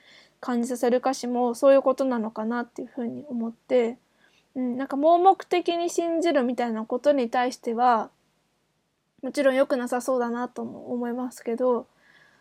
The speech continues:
なんて言うんですかね。それが事実とかどうかよりも、これを、私はこれをこうと決めるみたいな態度が、なんか必要になること、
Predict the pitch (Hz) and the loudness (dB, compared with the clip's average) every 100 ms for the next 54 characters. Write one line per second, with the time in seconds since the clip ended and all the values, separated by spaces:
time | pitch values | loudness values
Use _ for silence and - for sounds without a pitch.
0 | _ 196 233 - 247 233 226 - - 254 | _ -8 -6 -2 -2 -2 -6 -12 -12 -10
1 | 240 254 _ _ _ _ _ _ _ _ | -10 -12 _ _ _ _ _ _ _ _
2 | _ _ _ 294 302 359 370 381 370 359 | _ _ _ 2 4 6 8 8 8 4
3 | _ _ _ _ _ _ _ 269 311 359 | _ _ _ _ _ _ _ 0 2 4
4 | 381 - - 269 254 240 277 269 247 240 | 2 0 -2 0 0 0 0 0 0 -2
5 | 226 220 226 247 240 233 311 _ _ _ | -2 -4 -4 -4 -4 -6 -12 _ _ _
6 | - 262 311 330 320 294 - - 269 330 | -4 6 8 10 8 6 0 -10 -2 -2
7 | 320 349 339 330 285 320 330 320 359 330 | 2 6 6 6 2 4 4 4 6 6
8 | 233 - - 247 262 277 247 233 226 220 | 2 -8 -4 0 2 2 0 -2 -8 -8
9 | 226 - _ _ _ 311 262 233 247 - | -10 -12 _ _ _ 2 2 2 -2 -6
10 | _ _ _ _ _ _ _ - 294 262 | _ _ _ _ _ _ _ 4 6 6
11 | 220 - 302 311 - - 320 330 359 349 | 2 -4 -4 -2 -4 -2 0 2 2 4
12 | 269 247 247 247 | 4 2 0 -2